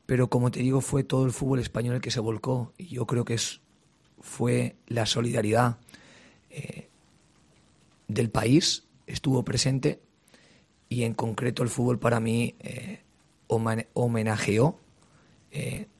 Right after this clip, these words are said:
de una forma, pues, especial y correcta al, al pueblo valenciano y es algo para mí a reseñar y es un gesto que evidentemente que se aprecia y se valora.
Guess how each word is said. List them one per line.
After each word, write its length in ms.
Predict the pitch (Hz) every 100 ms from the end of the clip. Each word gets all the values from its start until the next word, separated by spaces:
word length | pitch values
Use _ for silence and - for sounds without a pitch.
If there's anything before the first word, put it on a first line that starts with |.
| -
de 120 | 117
una 160 | 117 110
forma, 400 | - 117 110 -
pues, 280 | - 104 -
especial 480 | - - 110 120 113
y 40 |
correcta 640 | 104 113 117 107 - 120 -
al, 460 | - 123 127 110 -
al 120 | - 104
pueblo 200 | 123 123
valenciano 540 | 123 117 120 131 143 - - - - - _
y 140 | 131 127
es 100 | 120
algo 240 | 110 120
para 180 | - 113
mí 220 | 107 113
a 140 | 110 113
reseñar 360 | 113 - 110
y 40 | 120
es 60 |
un 120 | 113
gesto 360 | 110 170 - 117
que 300 | 104 104 - - - - - -
evidentemente 720 | - 120 117 110 113 113 107
que 120 | - 110
se 80 |
aprecia 320 | 110 - 104 113
y 40 |
se 80 | -
valora. 320 | - - -